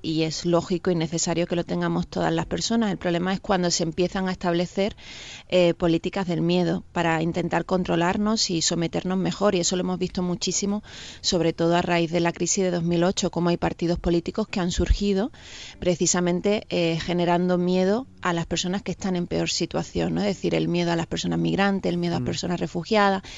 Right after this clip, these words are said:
Speaker 1: y cómo se les ha presentado como, como nuestros enemigos. ¿Qué hace con nosotros ese miedo,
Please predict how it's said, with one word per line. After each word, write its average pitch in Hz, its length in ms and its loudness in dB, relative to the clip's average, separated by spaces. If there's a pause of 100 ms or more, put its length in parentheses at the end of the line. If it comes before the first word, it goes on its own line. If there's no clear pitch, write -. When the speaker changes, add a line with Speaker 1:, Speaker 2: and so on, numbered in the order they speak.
(160)
Speaker 1:
y 185 100 -2
cómo 180 200 0
se 185 160 0
les 180 180 0
ha 180 100 0 (180)
presentado 185 800 0 (420)
como, 175 540 4
como 175 180 0
nuestros 175 340 0
enemigos. 175 600 2
¿Qué 190 160 2
hace 185 220 0
con 190 140 0
nosotros 180 360 -2
ese 180 200 -2
miedo, 202 360 0